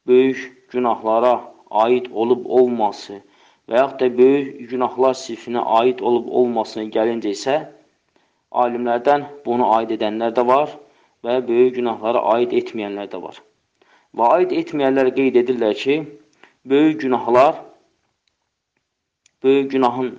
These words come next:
müqabilində ya qəbir əzabı söylənməlidir, ya da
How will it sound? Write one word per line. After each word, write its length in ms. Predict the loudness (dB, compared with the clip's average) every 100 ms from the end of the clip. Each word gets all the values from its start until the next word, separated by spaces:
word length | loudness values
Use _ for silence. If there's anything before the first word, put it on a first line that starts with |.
| -10
müqabilində 760 | -4 2 2 2 -4 -2 2 2 -2 -14 _ _ _ _ _ _ -4
ya 180 | 0 0 -2 -4
qəbir 360 | 0 0 2 0
əzabı 400 | 2 0 0 -4
söylənməlidir, 1080 | -2 0 0 -2 -2 -2 -2 -2 -2 -2 -4 -16 _ _ _ _ _ _ _
ya 200 | -6 -4
da 120 | 0